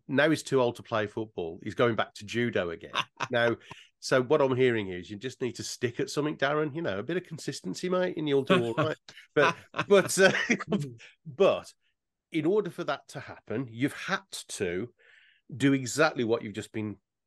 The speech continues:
Speaker 1: telling us. You've had to surround yourself with good people and, more importantly,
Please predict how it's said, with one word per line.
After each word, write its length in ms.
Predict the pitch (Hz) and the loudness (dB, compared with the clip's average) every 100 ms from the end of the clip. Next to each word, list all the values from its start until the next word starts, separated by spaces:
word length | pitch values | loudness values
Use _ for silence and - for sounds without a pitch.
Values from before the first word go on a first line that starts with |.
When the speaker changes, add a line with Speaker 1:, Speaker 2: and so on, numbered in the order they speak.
| _ _ - | _ _ -6
Speaker 1:
telling 420 | - 147 113 87 | 2 2 2 -2
us. 240 | 71 - - - - - | -6 -14 -18 -20 -20 -4
You've 180 | 131 - | 0 0
had 240 | 156 139 | 0 -4
to 80 | 151 | -4
surround 280 | - 131 127 | 0 2 2
yourself 320 | 107 117 101 | 0 -2 -4
with 100 | 101 | -8
good 200 | 113 - | -10 -6
people 380 | 107 101 139 - | -6 -2 -2 -2
and, 160 | 107 104 - - | -6 -8 -12 -6
more 220 | 151 135 | 2 2
importantly, 600 | 120 143 147 113 90 95 | 2 0 -2 -2 -6 -8